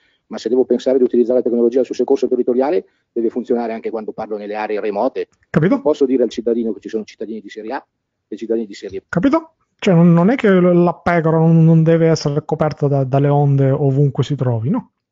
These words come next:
Speaker 2: Tutte le pecore devono avere il diritto di, di essere cotte con le, con le microonde, capito?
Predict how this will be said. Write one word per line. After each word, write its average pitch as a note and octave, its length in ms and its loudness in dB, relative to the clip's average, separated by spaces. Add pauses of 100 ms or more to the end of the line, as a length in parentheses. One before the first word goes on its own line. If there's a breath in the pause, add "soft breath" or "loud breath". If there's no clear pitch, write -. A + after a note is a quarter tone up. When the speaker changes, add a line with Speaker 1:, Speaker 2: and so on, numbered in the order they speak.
(520)
Speaker 2:
Tutte C#4 280 -2
le F3+ 140 -2
pecore A#3+ 420 0
devono G3 240 2
avere A3 180 2
il G3+ 100 0
diritto G3+ 380 0
di, G#3 160 -2
di F#3+ 140 0
essere G3 320 -4 (100)
cotte - 460 -4 (180 soft breath)
con F#3 200 -4
le, F#3 260 0
con F#3+ 120 -4
le G3 60 0
microonde, G3+ 580 -4 (220)
capito? D4 300 -10